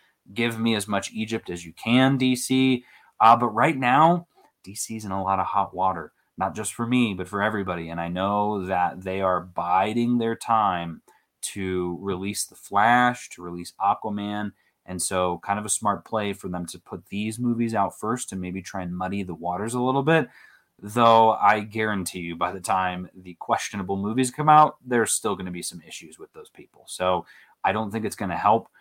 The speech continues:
Uh, directed by Jaume Collet-Serra, who did, no way, guys. He was an executive producer on The Shallows. That was the movie with Blake Lively, the shark movie.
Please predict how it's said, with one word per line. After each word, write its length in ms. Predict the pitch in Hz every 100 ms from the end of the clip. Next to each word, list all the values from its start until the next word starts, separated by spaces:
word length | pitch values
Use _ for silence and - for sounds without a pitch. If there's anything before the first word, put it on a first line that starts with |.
| _ -
Uh, 140 | 101
directed 500 | 123 135 - 185 127
by 380 | 127 117 110 104
Jaume 460 | 107 123 123 151 156
Collet-Serra, 1000 | - 120 120 - - 110 113 147 196 202 _ _ _
who 640 | _ - 117 113 113 113 110 107
did, 800 | 95 110 110 107 107 107 101 98 - _ _ 113
no 580 | 120 135 135 131 120
way, 480 | 117 110 117 120 110
guys. 480 | 104 101 98 98 98
He 400 | 104 127 135 139
was 260 | 135 131 131
an 80 |
executive 520 | 127 120 117 156 147 147
producer 480 | 139 139 147 160 143
on 260 | 151 170
The 100 | 175
Shallows. 880 | 190 - 196 185 247 269 262 226 160
That 220 | 139 151 180
was 140 | 170
the 80 | 185
movie 340 | 165 156 180
with 200 | 196 196
Blake 300 | 131 139 170
Lively, 540 | 180 208 339 269 156 131
the 100 | 147
shark 340 | - 240 359
movie. 500 | 320 311 - 113 95